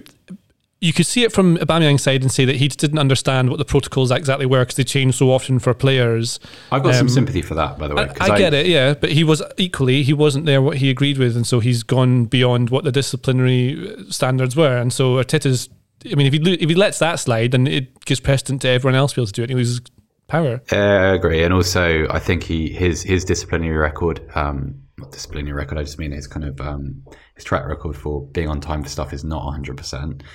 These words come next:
Speaker 2: Um, he had a few kind of disciplinary issues at Dortmund towards his end of this time there. He's a player that, if he's not properly engaged, things like this kind of happen, and maybe that's kind of factored into the decision making here. But it's, um,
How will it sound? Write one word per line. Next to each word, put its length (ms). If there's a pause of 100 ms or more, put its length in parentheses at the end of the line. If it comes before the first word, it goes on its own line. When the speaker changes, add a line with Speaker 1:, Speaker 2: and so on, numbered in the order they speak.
(360)
Speaker 2:
Um, 560 (260)
he 120
had 200
a 40
few 380
kind 140
of 80
disciplinary 500
issues 280
at 100
Dortmund 320
towards 300
his 80
end 180
of 80
this 180
time 280
there. 360 (400)
He's 180
a 40
player 380
that, 260 (460)
if 100
he's 140
not 180
properly 340
engaged, 680
things 200
like 100
this 140
kind 220
of 80
happen, 380
and 100
maybe 240
that's 300
kind 160
of 80
factored 320
into 180
the 100
decision 360
making 340
here. 260
But 140
it's, 260
um, 340